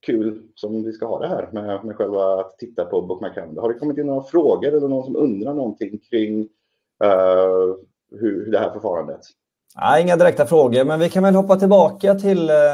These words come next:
Speaker 2: där man ställde in, eh, eh, konfigurationen en gång till, eh, Viktor.
Speaker 1: Absolut.
Speaker 2: Eh, och här ser ni att det, det ligger en kalender som heter Viktor tjugotjugofyra.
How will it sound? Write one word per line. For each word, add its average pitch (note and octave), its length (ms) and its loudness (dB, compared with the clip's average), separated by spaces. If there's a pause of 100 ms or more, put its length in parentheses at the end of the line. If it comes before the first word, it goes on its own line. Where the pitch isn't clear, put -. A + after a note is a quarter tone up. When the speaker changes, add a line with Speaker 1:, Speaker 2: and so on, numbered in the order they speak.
(160)
Speaker 2:
där C#3+ 220 2
man B2+ 140 -4
ställde C3 380 -2
in, D#3 200 -6
eh, C3 560 -2
eh, A#2+ 540 -14
konfigurationen D3 680 -4
en E3 60 -4
gång C#3+ 180 -4
till, A2 260 -4
eh, G#2 360 -8
Viktor. G2+ 280 -10 (300)
Speaker 1:
Absolut. - 420 -14 (680)
Speaker 2:
Eh, G#2 520 -6 (480)
och A#2+ 320 -2 (540)
här B2+ 180 -2
ser C#3 220 0
ni B2 80 -2
att B2 120 -2
det, B2+ 200 2
det B2 140 -4
ligger A#2+ 320 -4
en A2 260 -6
kalender G#2 460 -6
som A2+ 220 -8
heter G#2+ 800 -6
Viktor A#2 680 -8
tjugotjugofyra. A2+ 1080 -6